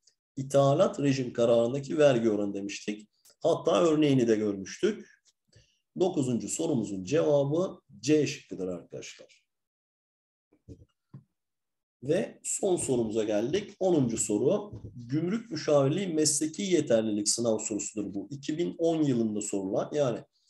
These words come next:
bakanlığın, o zaman müsteşarlıktı tabii, bakanlığın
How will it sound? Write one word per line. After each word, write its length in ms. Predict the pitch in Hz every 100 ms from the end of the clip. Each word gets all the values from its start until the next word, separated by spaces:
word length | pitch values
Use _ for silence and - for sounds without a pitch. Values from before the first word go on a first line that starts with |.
| - _ -
bakanlığın, 800 | 117 - 147 156 160 180 123 -
o 100 | 135
zaman 320 | 143 143 -
müsteşarlıktı 800 | 147 135 143 139 143 147 139 -
tabii, 420 | - 95 151 - - _ _ _ _ -
bakanlığın 880 | 123 131 151 156 160 190 170 135